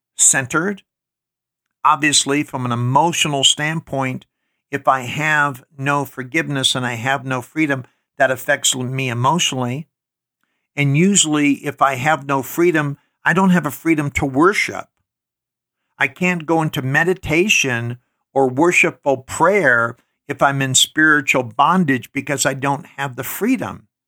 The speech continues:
So in all those four dimensions, the emotional, the mental, the spiritual, and the physical,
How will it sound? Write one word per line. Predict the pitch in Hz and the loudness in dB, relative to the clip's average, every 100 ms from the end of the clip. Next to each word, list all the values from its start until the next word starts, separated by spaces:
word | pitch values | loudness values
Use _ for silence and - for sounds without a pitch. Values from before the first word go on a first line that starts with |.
| _ _ _ _ _ _ _ _ _ _ | _ _ _ _ _ _ _ _ _ _
So | - 151 151 | 2 2 2
in | 156 147 | 0 2
all | 156 196 | 4 4
those | 190 165 147 | 4 2 2
four | - 170 170 | 0 2 2
dimensions, | 135 131 151 214 - 143 127 123 | 0 0 2 2 2 -2 -2 -6
the | 135 | -4
emotional, | 131 143 156 - 143 143 | -2 0 2 0 0 -2
the | 131 | -2
mental, | 127 135 147 160 143 | 0 -2 -2 -2 -2
the | 139 | -2
spiritual, | - - 147 143 123 131 | -4 -2 -2 -2 -2 -4
and | 123 | -4
the | 123 | -6
physical, | - 170 175 - 139 120 120 | -6 -4 -4 -2 -2 0 -2